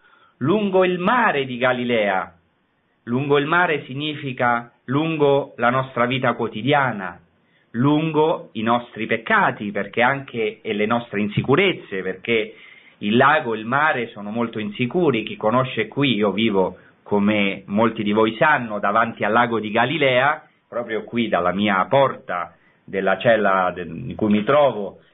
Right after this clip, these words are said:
e, e posso contemplare ogni giorno il lago. Questo lago è sempre soggetto a tempeste, come la nostra vita, improvvise. Ecco, Gesù passeggia lungo il lago,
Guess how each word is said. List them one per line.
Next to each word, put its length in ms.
e, 680
e 40
posso 440
contemplare 920
ogni 260
giorno 340
il 80
lago. 440
Questo 300
lago 540
è 180
sempre 340
soggetto 500
a 80
tempeste, 800
come 200
la 120
nostra 400
vita, 400
improvvise. 880
Ecco, 720
Gesù 400
passeggia 760
lungo 420
il 80
lago, 520